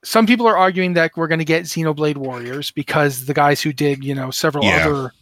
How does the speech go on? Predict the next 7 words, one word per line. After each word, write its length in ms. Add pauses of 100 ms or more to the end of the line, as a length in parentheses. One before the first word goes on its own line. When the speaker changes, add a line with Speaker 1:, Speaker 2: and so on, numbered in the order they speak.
(280)
Speaker 2:
Yeah. 280
Speaker 1:
Warriors, 800
uh, 320 (140)
adaptations 640
like 100
Hyrule 340
Warriors 520